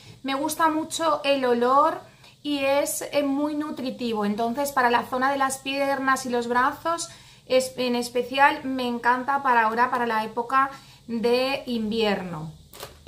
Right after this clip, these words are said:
otoño-invierno. Otro que hemos terminado es este de Dove Care and Protect, es el shower gel con antibacterial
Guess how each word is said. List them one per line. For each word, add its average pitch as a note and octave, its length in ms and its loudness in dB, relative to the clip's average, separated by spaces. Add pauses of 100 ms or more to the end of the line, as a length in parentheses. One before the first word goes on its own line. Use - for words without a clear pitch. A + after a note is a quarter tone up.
(180)
otoño-invierno. A3+ 1300 -2 (640)
Otro D#4+ 380 0
que E4 80 -2
hemos D#4+ 320 -2
terminado D4+ 1080 0 (480)
es C#4+ 340 -2
este D4+ 460 -2
de C#4+ 140 0
Dove C4+ 320 4 (100)
Care C#4 360 4 (100)
and B3+ 240 -2
Protect, C#4 640 -2 (300)
es C#4 400 -2
el C#4 400 -2
shower C#4 460 0
gel D4+ 440 0 (520)
con D4 320 4 (120)
antibacterial B3 1160 2